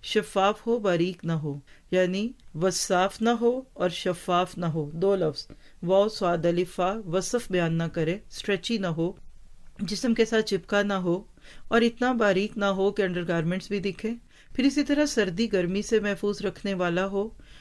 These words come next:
नमूदो नुमाइश और तकब्बुर वाला लिबास ना हो। अब देखिए, ये तो शरीयत का एक लीस्ट मिनिमम तकाजा था। आप अब देखिए कि इसमें रीश का भी एक लफ्ज़ आ गया, युवारी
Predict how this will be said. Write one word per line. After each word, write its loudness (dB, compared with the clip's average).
नमूदो 6
नुमाइश 2
और 4
तकब्बुर 0
वाला 2
लिबास 0
ना -2
हो। -6
अब 0
देखिए, 0
ये 0
तो -6
शरीयत 0
का -2
एक -2
लीस्ट -4
मिनिमम -2
तकाजा -2
था। -6
आप 2
अब -4
देखिए 0
कि -2
इसमें 0
रीश -4
का 2
भी 2
एक -2
लफ्ज़ 2
आ 4
गया, 4
युवारी 2